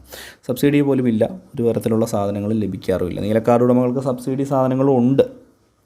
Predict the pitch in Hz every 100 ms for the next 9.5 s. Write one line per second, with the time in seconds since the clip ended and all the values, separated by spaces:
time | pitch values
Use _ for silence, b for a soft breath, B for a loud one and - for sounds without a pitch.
0 | _ - 139 139 147 170 190 185 180 196
1 | 175 139 139 139 127 123 113 110 92 135
2 | - B B B B - 117 139 135 -
3 | - 180 190 185 151 - 139 139 123 110
4 | 107 101 - 104 101 98 104 - 92 85
5 | 82 76 71 76 - - B B B 113
6 | 123 120 113 170 - 127 123 - 143 139
7 | 143 139 139 135 127 110 104 101 101 107
8 | 98 92 92 90 87 85 85 80 82 -
9 | 113 139 165 156 147